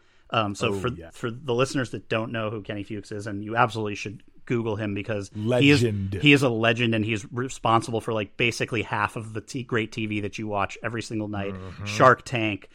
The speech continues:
Speaker 1: uh, Family Feud. Uh, he is the person that, like, when you imagine what a multicam director is, and, like, when you see it even, it, like, portrayed in a T V or a movie, and it's that guy, it's like,
Speaker 2: Yeah.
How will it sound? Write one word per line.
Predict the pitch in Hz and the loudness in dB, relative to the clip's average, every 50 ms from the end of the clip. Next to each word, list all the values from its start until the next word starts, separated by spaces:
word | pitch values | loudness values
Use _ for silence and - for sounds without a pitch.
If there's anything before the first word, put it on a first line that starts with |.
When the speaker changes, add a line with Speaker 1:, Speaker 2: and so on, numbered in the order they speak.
| - - - - - | -20 -20 -20 -6 -2
Speaker 1:
uh, | 123 113 107 - | 0 0 0 -2
Family | - - 147 139 131 131 127 | -2 0 2 4 4 4 2
Feud. | 117 - - 127 117 117 113 110 107 107 104 104 - - - - | 0 -2 -6 -4 -4 -2 -2 -2 -2 -4 -6 -8 -10 -16 -10 -4
Uh, | 120 113 110 104 - _ _ | -2 -2 -2 -2 -6 _ _
he | - - 139 135 | -6 -2 0 2
is | 143 139 | 2 2
the | - 143 | 0 -2
person | - - 127 123 - - 120 113 | 0 2 0 0 0 0 -2 -2
that, | 110 110 113 | -2 -2 -2
like, | 107 107 101 101 - - - - - _ | -4 -4 -4 -4 -8 -12 -20 -20 -14 _
when | 123 120 | -6 -4
you | 113 113 110 | -2 -2 -2
imagine | 110 110 113 120 127 127 131 131 | 0 2 4 4 4 2 2 0
what | 127 120 | 0 0
a | 113 | 0
multicam | 110 110 110 113 113 - 120 - 127 120 117 113 110 | 0 0 0 0 0 -2 -4 -4 -2 -2 -2 -2 -2
director | 101 117 110 110 110 - - 113 | 0 0 0 0 0 0 -2 -2
is, | 110 107 | -2 -2
and, | 117 113 | -2 -4
like, | 107 - | -4 -4
when | 117 110 | -4 -6
you | 107 104 | -6 -6
see | - - - 143 131 127 | -8 -4 -2 0 2 2
it | 120 127 - | 0 0 -4
even, | - 139 120 120 113 113 - | -6 -4 -4 -4 -4 -4 -4
it, | - 131 131 - | -4 -6 -6 -2
like, | - 120 110 - | -2 -4 -4 -2
portrayed | - - 127 - - - 139 135 135 127 | -2 -2 -2 0 2 2 4 4 4 4
in | 123 120 | 2 2
a | 120 113 | 0 0
T | - - 139 127 | 0 -2 -2 -2
V | 120 123 120 | 0 0 0
or | 120 | 0
a | 113 113 | 0 0
movie, | 127 127 120 117 | 0 -2 -2 -2
and | 113 110 | -4 -4
it's | 107 - | -4 -2
that | - 117 113 | -2 0 2
guy, | 127 123 | 2 0
it's | 113 - | 2 0
like, | 127 110 | -2 -4
Speaker 2:
Yeah. | 104 | -4